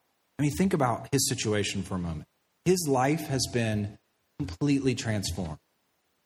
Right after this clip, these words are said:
And there's no hope for medical intervention at this time.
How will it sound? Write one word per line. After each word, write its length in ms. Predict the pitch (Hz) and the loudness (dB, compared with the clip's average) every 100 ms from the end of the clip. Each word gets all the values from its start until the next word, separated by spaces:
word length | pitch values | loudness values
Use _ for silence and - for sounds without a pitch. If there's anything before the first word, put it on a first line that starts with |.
| _ _ _ _ | _ _ _ _
And 80 | 127 | 0
there's 180 | 170 120 | 2 4
no 260 | 131 151 | 4 4
hope 420 | 151 151 143 139 - _ _ _ | 4 4 2 0 -8 _ _ _
for 100 | 104 | -2
medical 580 | 95 110 131 151 147 139 | 2 4 4 4 4 4
intervention 720 | 135 135 131 127 123 123 123 | 4 2 2 2 2 0 0
at 120 | 117 | 0
this 180 | 123 117 | 0 -2
time. 540 | - 117 110 107 107 | -2 0 0 0 -4